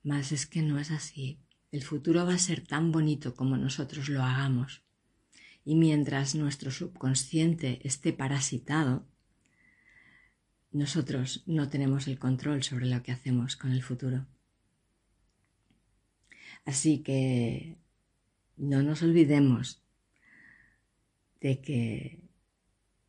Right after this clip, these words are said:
existen los parásitos que están al acecho de nosotros, que ahora mismo tienen el control,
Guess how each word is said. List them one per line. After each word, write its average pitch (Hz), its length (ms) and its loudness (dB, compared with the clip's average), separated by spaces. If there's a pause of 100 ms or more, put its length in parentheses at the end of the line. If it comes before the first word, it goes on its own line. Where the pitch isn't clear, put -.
(320)
existen 131 800 -4
los 120 240 -4
parásitos 127 840 -4 (1600)
que - 80 -10
están 139 520 -2 (360)
al 131 160 -2
acecho 139 500 -2
de 127 100 0
nosotros, 131 760 -4 (680)
que 160 160 -2
ahora 180 280 6
mismo 165 600 4
tienen 135 380 2
el 123 140 4
control, 127 600 0